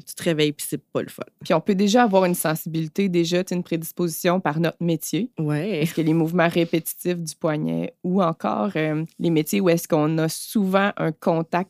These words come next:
Speaker 2: prolongé de la face ventrale du poignet.
Speaker 1: <laughs> Ouh.
Speaker 2: <laughs> Je fais, je fais des mimes, là, mais en fait, euh, vous pouvez juste vous imaginer en train de taper à un clavier.
Speaker 1: Exact.
Speaker 2: Boum,
Speaker 1: Toutes
Speaker 2: vous
Speaker 1: les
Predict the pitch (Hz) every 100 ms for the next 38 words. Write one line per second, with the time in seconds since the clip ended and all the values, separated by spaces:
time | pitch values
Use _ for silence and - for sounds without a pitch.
0 | _ - 214 208 180 175 175 190 220 -
1 | - _ 170 165 180 190 160 160 - 175
2 | 185 - 165 165 160 - 165 160 175 180
3 | 170 175 160 143 151 220 381 349 311 349
4 | 254 226 - 226 240 - 831 - 622 440
5 | 294 - 202 330 220 196 220 294 269 254
6 | 180 165 - 156 185 208 - - 143 -
7 | 160 180 202 180 175 170 160 185 202 247
8 | - 190 233 240 175 170 226 - 254 139
9 | - 226 - 214 247 269 277 240 294 202
10 | 180 175 208 302 175 165 160 220